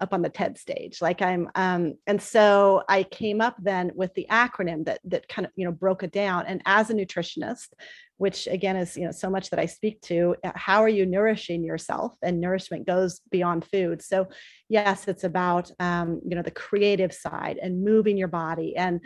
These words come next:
connecting with community, and nature has a huge impact. So there, I just feel like there's, there's some universal threads and things that repeat over and over and over, no matter what we're talking about, emotional pieces or physical pieces or whatever symptom or whatever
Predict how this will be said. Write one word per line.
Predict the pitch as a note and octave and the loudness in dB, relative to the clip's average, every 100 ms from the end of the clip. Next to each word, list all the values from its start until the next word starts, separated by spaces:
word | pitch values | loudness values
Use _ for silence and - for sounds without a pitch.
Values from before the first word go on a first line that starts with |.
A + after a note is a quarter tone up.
| - - _ _ | -12 -20 _ _
connecting | G#3 G3+ G3+ F#3+ | -2 0 0 -2
with | F#3 F3+ | -2 -4
community, | - F3+ E3+ E3+ E3+ E3 | -4 -4 -2 -2 -2 -2
and | D#3 F3 - | -2 -2 -4
nature | F#3 F#3 G3+ G#3 - E3+ | -2 0 0 0 -4 -4
has | D#3 E3+ D#3+ | -2 -2 -2
a | - | -8
huge | F3+ - F3+ E3 F3 | -10 -4 -2 0 -2
impact. | E3 - - - | -6 -4 -6 -6
So | - G#3 F#3+ - - - _ _ | 0 2 2 -2 -14 -20 _ _
there, | A#3+ - - | 6 6 4
I | A3+ A#3+ | 4 6
just | B3 - | 4 2
feel | |
like | A#3+ A3 | 0 2
there's, | G3+ F#3+ - | 0 -2 -4
there's | - G3 F#3 | -2 -2 0
some | F3+ F3+ | -2 -2
universal | E3+ G#3 A3 G#3 G3+ - F3+ | 0 2 2 2 0 -2 -6
threads | - G3 G3 F#3 F3+ | -2 0 0 -2 -6
and | F3 | -4
things | F#3+ F#3 - | -4 -6 -6
that | E3+ | -6
repeat | E3+ - F3+ - | -6 -4 -6 -2
over | G#3+ G#3+ F#3+ | 2 2 2
and | F3 - | -2 0
over | F3+ E3 | 0 0
and | E3 | -4
over, | - F3+ F3 F3+ | -2 0 2 0
no | F3+ | 0
matter | F3 F3 | -2 -2
what | F3 G3+ | 0 0
we're | E3+ | -2
talking | E3+ D#3+ - D#3 | -6 -8 -8 -6
about, | - - | -4 -4
emotional | F3 F#3+ F3+ F#3+ | -4 -2 -4 -8
pieces | F#3+ F#3 E3 | -6 -8 -8
or | D#3 | -6
physical | G3 F#3+ F#3 | -4 -4 -6
pieces | F3+ F#3 - F3 | -4 -6 -4 -6
or | E3 | -4
whatever | D#3+ G#3 G3 F#3 | 0 0 0 -2
symptom | - F3+ - F3 D#3+ | -4 -6 -4 -4 -4
or | |
whatever | D#3 F#3+ G#3 F3 F#3 F3 | -4 0 0 2 0 0